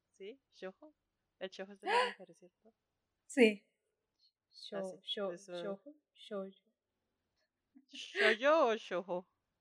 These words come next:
Speaker 1: No sé. Soy colombiana, no me juzguen. <laughs> Ah.
Speaker 2: <laughs> Ya encontré
Speaker 1: Pero
Speaker 2: mi
Speaker 1: sí.
Speaker 2: anime del dos mil nueve.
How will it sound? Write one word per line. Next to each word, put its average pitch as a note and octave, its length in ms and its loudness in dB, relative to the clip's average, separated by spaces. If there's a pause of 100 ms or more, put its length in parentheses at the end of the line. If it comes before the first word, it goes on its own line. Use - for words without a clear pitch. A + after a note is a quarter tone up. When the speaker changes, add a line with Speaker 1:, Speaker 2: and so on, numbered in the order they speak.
(220)
Speaker 1:
No A3 180 0
sé. A3+ 380 4 (640)
Soy G#3 220 -2
colombiana, G#3 720 2
no F#3 100 -8
me F#3+ 140 -4
juzguen. F#3 340 -8
<laughs> D#3+ 60 4
Ah. G#3+ 240 8 (360)
Speaker 2:
<laughs> D#4+ 760 12 (2000)
Ya B3 120 10
encontré A3+ 320 6
Speaker 1:
Pero A3 100 8
Speaker 2:
mi G#3 80 2
Speaker 1:
sí. G#3 60 4
Speaker 2:
anime G3+ 380 8
del G3+ 100 0
dos G#3 160 -4
mil G3 160 -6
nueve. F3+ 260 -10